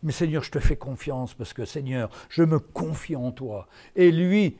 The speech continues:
console notre cœur, lui intervient, lui nous libère. Sa grâce est là. Et nous sommes appelés à vivre de la grâce de Dieu. Il y a un verset qui dit, « La grâce de Dieu se renouvelle chaque matin. »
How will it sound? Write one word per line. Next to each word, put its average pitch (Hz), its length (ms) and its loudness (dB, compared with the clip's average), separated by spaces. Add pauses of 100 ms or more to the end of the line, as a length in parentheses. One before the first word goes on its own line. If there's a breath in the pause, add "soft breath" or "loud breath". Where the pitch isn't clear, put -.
(120)
console 175 540 -2
notre 151 260 -10
cœur, 147 320 -2
lui 196 240 0
intervient, 156 680 -4
lui 175 300 2
nous 190 140 4
libère. 165 540 0 (160 loud breath)
Sa 196 240 0
grâce 170 480 -4
est 175 80 -4
là. 156 280 -6 (540 loud breath)
Et 196 120 2
nous 208 140 4
sommes 208 260 0
appelés 220 480 0
à 175 120 -2
vivre 175 440 -2
de 202 80 4
la 190 160 2
grâce 165 400 -2
de 175 100 4
Dieu. 175 460 2 (960 soft breath)
Il 156 60 -6
y - 20 -2
a 156 40 0
un 160 40 -2
verset 175 320 0
qui 180 160 -4
dit, « 190 120 0
La 185 120 6
grâce 180 260 0
de 185 80 0
Dieu 202 300 0
se 185 160 -6
renouvelle 180 760 2
chaque - 440 -2 (880)
matin. » 190 640 4